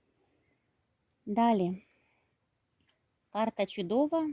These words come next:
На цій колоді конкретній так і називається. Хм. А,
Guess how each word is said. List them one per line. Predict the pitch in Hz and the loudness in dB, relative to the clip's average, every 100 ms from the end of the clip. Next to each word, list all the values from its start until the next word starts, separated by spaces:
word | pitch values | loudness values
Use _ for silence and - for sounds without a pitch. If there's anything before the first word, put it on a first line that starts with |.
| - - | -6 -4
На | 208 | -4
цій | - 277 | 0 -2
колоді | - 214 214 269 262 | 0 2 6 6 4
конкретній | 262 247 240 240 240 214 | 2 -2 2 2 2 -2
так | 208 - | -4 -2
і | |
називається. | 208 196 190 185 175 156 156 - 160 156 170 _ _ _ _ - | -2 0 2 4 4 4 0 -6 -8 -8 -10 _ _ _ _ -2
Хм. | 233 233 _ _ - - - _ _ | -2 -4 _ _ -20 -20 -20 _ _
А, | 180 170 170 165 | -8 -4 -4 -4